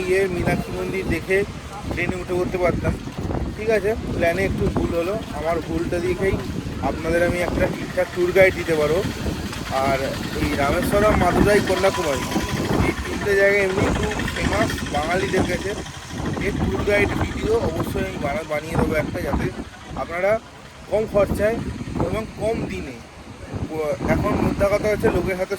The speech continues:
সময় কম, তাই কম দিনের মধ্যে একটা ট্যুর গাইড আমি বানিয়ে দেবো কম খরচাতে। তো সেই ভিডিও আশা করছি আপনাদের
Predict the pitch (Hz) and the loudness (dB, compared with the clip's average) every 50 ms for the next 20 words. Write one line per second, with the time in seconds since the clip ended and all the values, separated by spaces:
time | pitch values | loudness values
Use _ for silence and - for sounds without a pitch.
0 | - - 180 180 185 190 190 185 175 175 175 - - - 170 156 147 - 156 170 | -6 -4 -4 -2 -2 -2 -2 -2 -2 -2 -4 -6 -6 -6 -6 -6 -6 -4 -4 -2
1 | 180 190 196 196 208 202 208 202 208 208 208 208 202 196 196 190 - 180 175 180 | -2 -2 -2 -4 -2 -2 -2 -2 -2 -2 0 0 0 -2 -2 -2 0 0 2 4
2 | 180 185 185 175 - 185 - 156 151 151 - - 160 165 160 202 202 185 - 175 | 4 4 4 4 2 2 2 0 0 0 0 -2 -2 0 0 0 0 0 0 -2
3 | 156 151 151 156 156 - - 143 151 135 139 - - - - - - - - - | -2 -2 -2 -4 -4 -4 -2 -4 -4 -4 -4 -6 -6 -8 -10 -10 -12 -12 -12 -12
4 | - - - - - - 392 392 - 370 - 403 403 - - 453 392 392 392 392 | -10 -8 -4 -2 0 0 0 0 -2 -4 -2 4 4 6 6 6 4 2 2 2
5 | 381 381 381 381 - - 214 226 220 247 240 - - 254 226 196 190 185 190 185 | 2 4 4 4 4 4 4 4 6 6 4 4 4 4 4 4 4 2 0 2
6 | 202 202 | 2 2